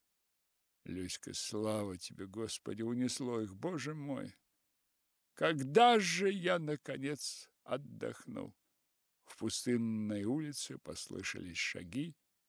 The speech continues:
Воровски, оглянувшись, подбегает к окну, открывает его, тихонько кричит: «Прощайте,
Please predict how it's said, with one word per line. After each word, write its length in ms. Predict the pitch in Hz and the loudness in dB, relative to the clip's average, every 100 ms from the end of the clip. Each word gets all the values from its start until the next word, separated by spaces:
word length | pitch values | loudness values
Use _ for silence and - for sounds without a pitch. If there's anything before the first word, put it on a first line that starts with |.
| _ _ _ _ _ _ _ - | _ _ _ _ _ _ _ -4
Воровски, 600 | 104 117 120 - - 135 | 0 2 2 -2 -4 0
оглянувшись, 960 | 120 110 117 123 135 - 120 113 - | 2 4 4 4 2 -2 -6 -6 -6
подбегает 720 | - 104 101 104 120 113 104 | -6 -4 -2 0 4 4 2
к 80 | - | -2
окну, 380 | 98 - 123 127 | -4 -4 -2 -2
открывает 720 | 110 - 101 110 123 120 113 113 | -2 -6 -4 0 2 2 0 -4
его, 340 | 107 110 104 _ _ _ _ _ _ - | -4 -6 -8 _ _ _ _ _ _ -12
тихонько 520 | 113 - 123 120 120 | -8 -2 0 0 -2
кричит: 540 | - 117 113 127 117 - | -2 -2 0 0 0 6
«Прощайте, 1500 | 190 185 - - - 202 247 240 220 - - 240 226 175 | 8 8 4 -2 4 8 8 8 6 2 6 8 8 4